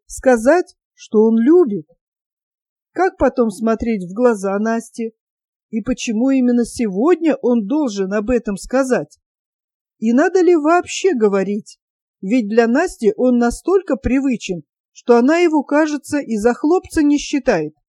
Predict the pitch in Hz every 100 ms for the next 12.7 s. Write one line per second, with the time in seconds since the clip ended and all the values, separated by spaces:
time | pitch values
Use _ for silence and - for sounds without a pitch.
0 | _ _ 220 220 254 247 - 226 247 247
1 | 320 - 320 311 226 269 - 311 - 349
2 | 320 269 202 - 156 - _ _ _ _
3 | _ _ _ _ _ _ - 349 285 -
4 | - 170 - 247 294 208 185 196 208 208
5 | 226 226 240 180 147 - _ _ _ -
6 | 226 415 - 349 285 233 196 302 320 285
7 | 202 175 190 226 233 302 285 302 202 -
8 | 151 - _ _ _ _ _ _ - 220
9 | 381 370 370 359 - 370 349 359 330 330
10 | 349 339 233 233 - - 269 247 254 262
11 | _ _ _ _ _ _ 220 - 220 214
12 | 190 247 269 269 285 294